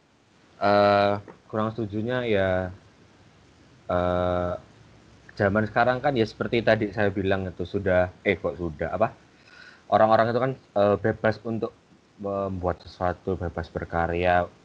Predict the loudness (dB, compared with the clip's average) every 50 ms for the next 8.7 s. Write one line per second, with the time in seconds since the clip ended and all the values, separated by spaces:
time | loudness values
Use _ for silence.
0 | _ _ -6 -6 -6 -2 -4 -4 -4 -6 -12 -14 -8 -6 -4 -4 -4 -2 -2 0
1 | 0 0 0 -2 -4 -8 -8 -4 -4 -4 -2 0 -2 -2 -2 -4 -2 -2 -2 -2
2 | -4 -8 -10 -10 -10 -8 -8 -10 -10 -10 -10 -10 -10 -12 -14 -14 -6 -2 0 0
3 | 0 -2 -2 -2 0 0 0 0 2 2 2 2 4 4 4 4 4 4 0 -10
4 | _ _ -20 _ _ _ _ _ _ _ -8 -6 -4 -2 0 0 0 -2 -4 -10
5 | -14 _ _ _ _ _ _ _ _ _ _ _ -10 -8 -6 -4 -4 -2 -2 0
6 | 0 2 4 4 4 6 4 2 2 0 -2 -2 -4 -12 -16 -20 _ _ _ _
7 | _ -2 0 2 4 4 2 2 4 2 2 0 2 2 0 0 0 -2 _ _
8 | _ _ _ -4 0 2 2 4 4 4 4 2 2